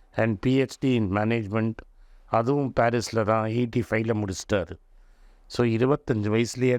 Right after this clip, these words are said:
டாக்டரேட்டை முடிச்சவர் அவர். அவரோட டாக்டரல் தீசிஸ் வந்து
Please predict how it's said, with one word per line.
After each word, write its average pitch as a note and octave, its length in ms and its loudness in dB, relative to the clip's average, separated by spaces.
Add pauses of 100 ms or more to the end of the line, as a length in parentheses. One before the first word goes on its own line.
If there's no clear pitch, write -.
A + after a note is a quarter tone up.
டாக்டரேட்டை A2+ 520 0
முடிச்சவர் G2 500 -2
அவர். F#2+ 300 -4 (640)
அவரோட A#2+ 440 2
டாக்டரல் B2+ 580 0 (120)
தீசிஸ் A#2 380 -6
வந்து G2 500 -4